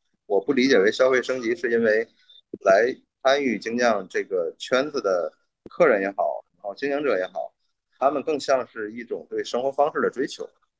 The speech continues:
如果这些人对生活方式有了全新的理解和认知的话，我想这个行业会越来越好。就这部分人其实是，怎么说，就是工作呀、生活呀，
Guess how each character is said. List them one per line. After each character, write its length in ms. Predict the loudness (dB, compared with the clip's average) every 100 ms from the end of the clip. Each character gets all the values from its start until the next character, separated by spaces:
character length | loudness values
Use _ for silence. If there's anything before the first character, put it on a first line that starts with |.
| _
如 80 | 2
果 100 | 4
这 160 | 6 4
些 220 | 4 4
人 140 | 4 0 _
对 120 | -2
生 160 | 0 0
活 120 | 2
方 200 | 2 0
式 200 | 0 0
有 120 | 0
了 80 | 0
全 240 | -4 -6
新 240 | -4 -4 2
的 240 | 4 2 -2 _ _ _ -8
理 120 | -6
解 240 | 2 4 4
和 160 | 0 0 0 0 2
认 160 | 0
知 160 | 2 2
的 100 | 2
话， 340 | 4 2 0 -4
我 100 | -4
想 200 | -2 0
这 100 | 0
个 80 | -2
行 240 | 0 0 0
业 100 | -2
会 140 | 0
越 80 | 2
来 160 | 2
越 60 | 2
好。 180 | -6 -16 _ _ _ _ -10 -8 -6
就 60 |
这 200 | -2 2
部 120 | 2 2
分 140 | 2
人 120 | 2 -2 _ _
其 80 | -6
实 100 | -4
是， 520 | 0 2 2 -2 _ _ -20 _ _ _
怎 100 | -18
么 60 | -6
说， 200 | 2 4
就 140 | 6 2
是 120 | 0
工 280 | 2 2 4
作 240 | 6 6
呀、 180 | 6 2
生 260 | -2 -4 -2
活 200 | -2
呀， 60 | 0